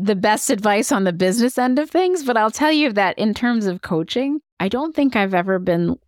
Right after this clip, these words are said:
led down the wrong path by just following the mission. I mean, to me, the most important thing is that I make an impact in terms of, you talked about suicide. There's been so much meaning to me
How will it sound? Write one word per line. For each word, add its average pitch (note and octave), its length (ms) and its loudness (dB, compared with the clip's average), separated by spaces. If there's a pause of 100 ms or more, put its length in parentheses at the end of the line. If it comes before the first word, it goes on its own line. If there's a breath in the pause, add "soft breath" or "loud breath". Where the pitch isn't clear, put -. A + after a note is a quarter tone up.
(120)
led E3+ 380 0 (440)
down F3 340 2
the E3 100 0
wrong D#3 320 0
path D3+ 480 -4 (300)
by D#3+ 300 -2
just - 500 -6 (640)
following D3 460 2
the C3+ 60 -2
mission. - 460 -6 (380)
I F3+ 100 0
mean, E3 380 -2
to - 160 -2
me, G#3 220 2
the G3+ 200 0
most F#3+ 500 0
important E3+ 560 -2
thing E3 320 -2
is D#3+ 200 -2
that D#3 440 0
I D#3+ 240 -2
make D3+ 220 -2
an D#3 140 -2
impact D3+ 480 -2
in D3 120 -2
terms D3+ 400 -2
of, D3+ 140 -4
you D#3+ 80 -6
talked D#3+ 220 -4
about D#3+ 200 -6
suicide. D#3 640 -4 (500)
There's G#3 380 2
been A3 180 2
so F3+ 280 0
much F3+ 240 -2
meaning E3+ 720 0
to G3+ 120 -2
me F#3+ 440 -2